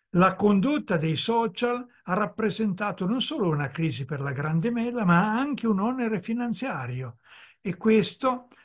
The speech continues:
perché hanno causato nella socia-, dal, eh, perché quanto causato dalle società si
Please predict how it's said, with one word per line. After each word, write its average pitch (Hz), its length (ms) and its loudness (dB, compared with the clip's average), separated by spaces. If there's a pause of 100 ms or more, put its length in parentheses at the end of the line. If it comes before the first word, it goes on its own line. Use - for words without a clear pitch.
perché 190 340 4
hanno 175 260 6
causato 170 960 0 (140)
nella 160 340 0
socia-, 180 580 -4
dal, 214 400 2
eh, 208 300 0
perché 202 520 -2
quanto 202 380 2
causato 147 840 -4 (220)
dalle 170 420 2
società 196 560 -2
si 202 380 -2